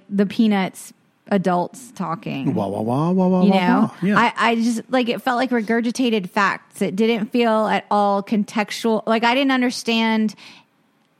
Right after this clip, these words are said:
Speaker 1: you know, we had to learn this stuff to not repeat it. Like, I didn't even understand the point.
Speaker 2: Yeah.
Speaker 1: Like, this was never, like, explained to me or
Speaker 2: Yeah, yeah, yeah.
Speaker 1: contextualized to me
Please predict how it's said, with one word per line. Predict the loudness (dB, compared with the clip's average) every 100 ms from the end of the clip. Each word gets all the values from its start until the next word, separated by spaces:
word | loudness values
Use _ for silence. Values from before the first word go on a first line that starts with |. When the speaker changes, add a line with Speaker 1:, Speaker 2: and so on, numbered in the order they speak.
| -2
Speaker 1:
you | 2
know, | 4 2 0 -4 -10 -4
we | 0
had | 0 0
to | -2
learn | -2 0 0 2 2
this | 0
stuff | 0 -2 0
to | 0
not | 0 0
repeat | -2 -2 -2 0
it. | 0 0
Like, | 0 2
I | 2
didn't | 2
even | 2 0 0
understand | 0 0 0 -2 -2 0 0 0 -2 -4 -12 _ _
the | -6
point. | -2 0 2 0 -6 -20 -10
Speaker 2:
Yeah. | 0 2
Speaker 1:
Like, | 4
this | 0 0
was | 0
never, | 0 2 0
like, | 0 -2 -6 _
explained | -10 -10 -6 -2 2 2 0
to | 0
me | 0 0 0
or | -2
Speaker 2:
Yeah, | 0
yeah, | 0
yeah. |
Speaker 1:
contextualized | 0 -2 -2 -2 0 -2 0
to | 2
me | 2 2